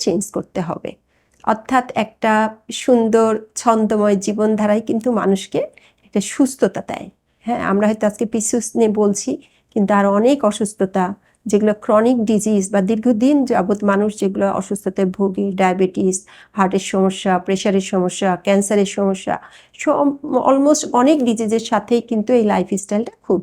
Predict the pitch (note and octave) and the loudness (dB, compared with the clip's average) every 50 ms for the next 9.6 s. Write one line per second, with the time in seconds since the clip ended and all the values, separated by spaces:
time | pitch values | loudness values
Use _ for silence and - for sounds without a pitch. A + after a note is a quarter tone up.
0 | - - F3 - - F#3+ - _ _ _ - B3 A#3+ B3+ C4 B3 A#3 A3+ A#3+ B3+ | -4 -8 -10 -12 -12 -16 -20 _ _ _ -4 0 4 4 6 6 6 4 4 2
1 | B3 - C#4 C#4 - - D4 C#4+ C#4+ C#4 C4 B3+ B3+ B3 B3 B3 - B3+ A#3 G#3+ | 0 -2 -4 -2 -2 0 0 0 0 0 0 2 2 0 0 -2 -4 -4 -2 -2
2 | A#3+ A3+ G#3+ A3 G#3+ G3+ G#3 G#3+ A3+ A#3+ B3 - _ _ - A3+ A3 G#3+ G#3+ G#3 | -2 -2 0 0 0 0 0 -2 -6 -8 -8 -10 _ _ -4 0 0 2 2 2
3 | A3 A3 G#3+ G#3 A3 - - - - - B3+ A#3 - G#3+ G#3 G#3 G#3 - G#3+ G3 | 2 2 2 0 -2 -4 -8 -10 -4 -2 -2 -2 0 0 0 -2 -2 -2 -2 -4
4 | G3+ - G#3+ G#3+ - A3+ A3 - G#3+ A3+ A3 A3+ B3+ C4 D4+ - _ _ _ _ | -2 -2 -4 -4 -4 -4 -4 -4 -4 -4 -4 -4 -6 -6 -6 -8 _ _ _ _
5 | _ _ _ _ _ C#4+ C4+ C4 B3+ B3+ B3 B3 A#3 A#3 - A#3 A3+ G#3+ G#3 G3+ | _ _ _ _ _ 4 6 6 6 6 6 4 4 2 0 -2 0 0 0 -2
6 | - G#3 G#3 - G#3 G3+ G3+ G#3+ A3 A#3+ D4 D4 - A3 G#3 - B3 A#3 - C4+ | -2 -4 -4 -2 -2 -2 -2 -2 -2 -2 -2 0 0 0 0 0 -2 -2 -2 -2
7 | - F4 D#4+ C4+ C4+ B3+ B3+ - - B3 A3+ A3+ A3+ A#3 A#3 - - A#3+ A#3+ A#3 | 0 2 2 4 2 0 -2 -2 -2 -2 -2 0 0 -2 -2 0 0 0 2 2
8 | - F4+ A#4+ C5+ _ _ _ _ _ _ _ - A#3+ A3 - A3 A3+ A3+ A3+ C#4 | 0 -4 -6 -8 _ _ _ _ _ _ _ -4 -2 -2 0 -2 -2 -2 0 0
9 | D4 C#4+ C#4+ - G#3 - - F#3 F#3+ F#3+ - - | 0 0 -2 -4 -6 -4 -2 -2 -2 -2 -2 -4